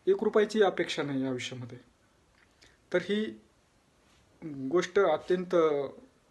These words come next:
वाईट आहे की माझे भीमसैनिक, तरुण तरुण जवान जात आहेत आणि ह्यांचा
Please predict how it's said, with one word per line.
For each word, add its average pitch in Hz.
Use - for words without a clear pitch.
वाईट 170
आहे 139
की 135
माझे 131
भीमसैनिक, 135
तरुण 156
तरुण 143
जवान 135
जात 147
आहेत 139
आणि 139
ह्यांचा 135